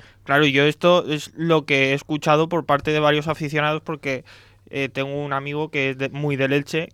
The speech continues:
que hablando con él esta semana me decía que él prefería incluso quedarse en segunda a estar en primera y que de repente en mitad de la temporada le descendieran. Así que yo creo que esto será visto con buenos ojos por parte de la afición,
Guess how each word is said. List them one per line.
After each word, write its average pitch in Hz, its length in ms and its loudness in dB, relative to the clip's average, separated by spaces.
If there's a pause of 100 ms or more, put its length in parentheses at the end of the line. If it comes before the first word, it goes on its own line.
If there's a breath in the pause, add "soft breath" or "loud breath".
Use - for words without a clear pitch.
(120)
que 147 80 -2
hablando 135 300 -2
con 147 120 -2
él 143 80 -2
esta 143 220 -4
semana 147 280 -6
me 156 100 -6
decía 143 260 -4
que 147 140 -2
él 160 160 0
prefería 147 720 -2
incluso 139 420 -8
quedarse 131 320 -2
en 151 80 -4
segunda 160 540 -6 (360 soft breath)
a 143 200 0
estar 143 260 -2
en 151 140 -2
primera 151 400 -2
y 165 120 -6
que 151 160 -2
de 139 100 0
repente 139 440 -6
en 156 60 -2
mitad 143 220 -2
de 147 60 4
la 147 120 2
temporada 147 340 0
le 160 80 -2
descendieran. 143 480 -2
Así 127 240 -6
que 143 140 -2
yo 139 120 -2
creo 143 200 -4
que 143 80 -2
esto 156 360 -2
será 139 360 2
visto 143 360 -4
con 143 280 -6
buenos 139 420 -4
ojos 156 300 -8
por 147 180 -6
parte 143 280 -2
de 147 80 0
la 143 80 -2
afición, 139 520 -6